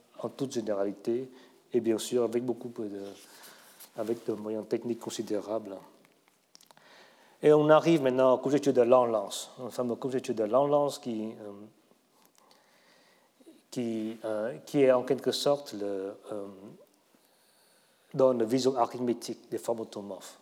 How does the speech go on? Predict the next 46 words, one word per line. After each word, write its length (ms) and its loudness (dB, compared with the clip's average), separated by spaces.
Donc 120 -16
Poincaré 600 2
a, 520 -8
donne 100 2
une 40 -4
vision 220 -2
géométrique, 760 -4
le 100 -6
lien 280 -2
avec 240 -6
la 100 -2
géométrie 520 -4
sur 140 -14
surface 400 -10
de 80 -6
Riemann 500 -4
et 120 -6
la 320 -4
langue 260 2
lance, 420 -6
euh, 260 -12
dans 100 -8
les, 160 -10
c'est 280 -14
l'arithmétique. 680 -12
Donc 120 -6
là, 140 8
il 40 8
y 40 8
a 20 4
beaucoup 180 2
de 40 0
définitions 560 0
que 160 -2
je, 100 -4
il 40 2
y 20 4
a 60 6
aucune, 340 -2
il 320 -16
y 20 -8
a 40 -4
aucune 160 -6
façon 240 -2
que 100 -4
j'arrive 340 -2